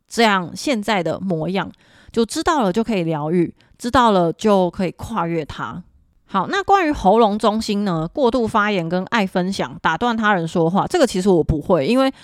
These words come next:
从小呢，我的个性就是非常的害羞，所以我会在心里想要叫他闭嘴，可是我 <laughs> 在外在是实相，我还是会让这个人把他想要说的话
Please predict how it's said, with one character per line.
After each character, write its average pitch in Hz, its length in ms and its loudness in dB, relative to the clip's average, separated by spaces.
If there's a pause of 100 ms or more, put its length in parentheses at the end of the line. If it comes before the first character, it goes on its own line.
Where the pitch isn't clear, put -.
(320)
从 220 260 0
小 196 300 -2
呢， 175 440 -2 (140)
我 190 140 -2
的 202 60 0
个 247 180 2
性 240 160 -2
就 220 140 2
是 226 120 -4
非 208 200 -2
常 214 100 -4
的 160 80 -4
害 175 240 -4
羞， 107 380 -8
所 208 160 -2
以 214 320 -2
我 127 600 -4
会 370 260 2
在 320 160 -2
心 269 380 -4
里 202 120 -2
想 160 240 -6
要 208 200 2
叫 202 160 0
他 196 100 -2
闭 185 240 -6
嘴， 95 240 -10
可 175 100 -4
是 196 220 0
我 202 100 4 (220)
<laughs> - 220 -20
在 285 180 2 (200)
外 294 220 4
在 240 240 0
是 226 320 -4
实 - 440 -4
相， 220 280 2
我 170 120 0
还 180 160 -2
是 262 120 0
会 262 140 6
让 240 320 2
这 254 160 0
个 196 100 -2
人 160 220 -2
把 156 220 -2
他 190 180 -4
想 165 180 -8
要 160 80 -4
说 165 240 -6
的 151 60 -6
话 156 260 -4